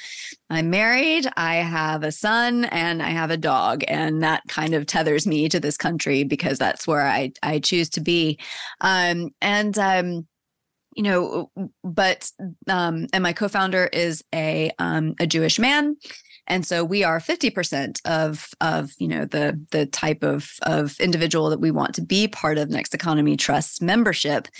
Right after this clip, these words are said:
Um, but, you know, through our board and through our hiring practices, when we work with researchers, when we work with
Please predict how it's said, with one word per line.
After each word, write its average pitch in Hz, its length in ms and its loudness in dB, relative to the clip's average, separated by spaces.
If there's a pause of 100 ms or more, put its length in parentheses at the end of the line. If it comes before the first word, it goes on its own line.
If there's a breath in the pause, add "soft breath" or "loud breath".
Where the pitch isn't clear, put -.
(380 loud breath)
Um, 175 300 0
but, - 180 0
you 175 80 -2
know, 160 160 0
through 175 800 0
our 160 140 2
board 196 760 2
and 170 300 -4
through 165 600 -2
our 160 500 2
hiring 185 540 0
practices, 202 640 -2
when 165 180 0
we 165 80 2
work 160 260 0
with 170 220 -4
researchers, 233 580 0
when 185 120 -6
we 165 100 0
work 151 260 -2
with 160 220 -4